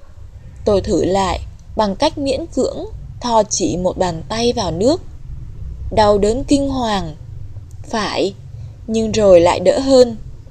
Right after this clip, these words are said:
Và dưới làn nước xanh, tôi nhìn thấy một chất gì như sữa trào ra từ những vết thương trên da.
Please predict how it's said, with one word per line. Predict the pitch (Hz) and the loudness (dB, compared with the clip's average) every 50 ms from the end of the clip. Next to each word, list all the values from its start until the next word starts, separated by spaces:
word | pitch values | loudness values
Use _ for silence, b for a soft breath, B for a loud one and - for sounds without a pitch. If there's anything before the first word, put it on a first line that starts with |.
| - - - - - - b b b b b b b b b b - | -18 -18 -18 -18 -18 -18 b b b b b b b b b b -8
Và | 185 185 202 190 180 180 175 175 | -2 0 2 2 4 2 2 0
dưới | 175 165 196 247 269 | 0 2 6 6 6
làn | 285 277 247 196 170 160 165 | 6 6 4 2 0 -2 -2
nước | 180 220 277 285 | 0 0 0 0
xanh, | - - 277 269 262 254 247 240 - - b b b b b b b b - | 0 -2 -2 -2 -4 -4 -8 -14 -16 -20 b b b b b b b b 0
tôi | 302 311 | 0 0
nhìn | 302 294 262 208 180 | 2 0 0 0 0
thấy | 226 233 226 226 277 330 | 0 0 2 2 2 4
một | 359 302 220 - - | 2 0 -2 0 4
chất | - 302 294 - | 4 4 4 2
gì | 226 233 226 202 | -2 0 0 0
như | 175 170 170 185 208 220 | 0 0 0 -2 -2 -2
sữa | - - - 240 - - - 320 330 - | -4 -2 -2 -2 0 0 0 -2 0 2
trào | - 254 220 196 185 175 170 | 2 2 2 4 2 2 0
ra | 180 208 233 247 247 254 | 0 0 0 0 0 0
từ | - - 220 | 0 0 0
những | 180 160 151 - - 226 | 0 -2 -4 -4 0 2
vết | 269 302 294 - | 2 2 2 0
thương | - 254 247 233 226 214 | 0 2 2 2 0 -2
trên | - 226 214 208 | -6 -6 -4 -2
da. | 190 220 226 226 220 220 214 202 | 0 2 2 2 2 0 0 -4